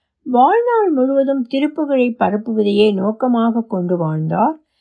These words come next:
ஸ்ரீ வள்ளிமலை சுவாமிகள். தன்னை நாடி வரும் அடியவர்களுக்கு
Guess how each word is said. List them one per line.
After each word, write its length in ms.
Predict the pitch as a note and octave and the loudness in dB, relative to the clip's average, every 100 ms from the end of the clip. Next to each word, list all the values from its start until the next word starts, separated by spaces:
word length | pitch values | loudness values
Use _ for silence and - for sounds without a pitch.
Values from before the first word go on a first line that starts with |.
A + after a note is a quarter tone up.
| _ | _
ஸ்ரீ 280 | _ A3+ G#3 | _ 0 0
வள்ளிமலை 640 | F3+ F#3 C4+ D#4+ F#3+ F3 | 2 0 0 0 0 -2
சுவாமிகள். 800 | G3 - D#3 D#3 D#3 D#3 E3 - _ _ _ - | -4 -6 -4 -4 -4 -4 -6 -8 _ _ _ -2
தன்னை 300 | B3+ B3+ A#3+ | 2 4 6
நாடி 380 | A3+ A#3+ F#4+ G4+ | 4 4 2 0
வரும் 280 | E4 C4 B3 | 0 -2 -4
அடியவர்களுக்கு 760 | G#3 G#3+ C4 A#3 G#3 G3 - | -4 -2 0 0 -2 -6 -10